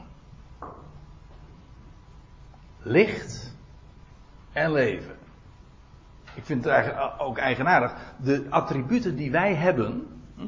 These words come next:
waardoor dit feest gevierd wordt, die, die rela-, zijn ook altijd daaraan gerelateerd. En dan hebben we het nogmaals niet over het kerststalletje, maar over de oorspronkelijke beelden. We, we denken aan een, een boom.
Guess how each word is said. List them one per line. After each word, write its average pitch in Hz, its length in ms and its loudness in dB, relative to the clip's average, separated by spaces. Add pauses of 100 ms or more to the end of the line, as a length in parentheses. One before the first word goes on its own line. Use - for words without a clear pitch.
(180)
waardoor 127 640 0
dit 123 200 0
feest 127 380 -2
gevierd 135 440 0
wordt, 123 220 -6 (200)
die, 131 280 -8 (120)
die 120 320 -8 (140)
rela-, 160 460 4
zijn 147 220 4
ook 156 80 -2
altijd 190 340 6
daaraan 165 440 8
gerelateerd. 120 640 2
En 113 80 -4
dan 117 120 2
hebben 139 240 4
we - 180 -8
het - 80 -12
nogmaals 151 440 4 (140)
niet 160 180 0
over 113 180 0
het 107 100 -6
kerststalletje, 147 680 0 (280)
maar 165 160 2
over 151 220 0
de - 120 -4
oorspronkelijke - 800 -2
beelden. 107 400 0 (340)
We, 87 340 -6 (420)
we 131 140 2
denken 202 360 8
aan 202 260 8
een, 175 460 4 (200)
een 139 260 2
boom. 190 540 10